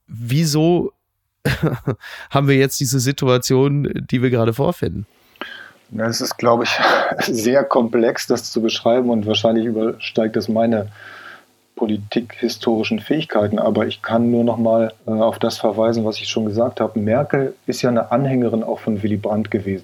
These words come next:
Speaker 2: tatsächlich sehr viel mehr in der D D R, auch schon zu D-D-R-Zeiten als der Union. Helmut Kohl war für sie eine schwammige, nebulöse Größe. Den
Speaker 1: Mhm.
Speaker 2: hat sie erst ja nach der Wende kennengelernt.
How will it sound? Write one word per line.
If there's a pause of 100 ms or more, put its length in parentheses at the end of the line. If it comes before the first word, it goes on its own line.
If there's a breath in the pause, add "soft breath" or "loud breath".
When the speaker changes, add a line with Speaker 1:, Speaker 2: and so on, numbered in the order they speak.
Speaker 2:
tatsächlich
sehr
viel
mehr
in
der
D
D
R,
auch
schon
zu
D-D-R-Zeiten
als (460 loud breath)
der
Union.
Helmut
Kohl
war
für
sie
eine
schwammige, (340 loud breath)
nebulöse (100)
Größe.
Den
Speaker 1:
Mhm.
Speaker 2:
hat
sie
erst
ja
nach
der
Wende
kennengelernt.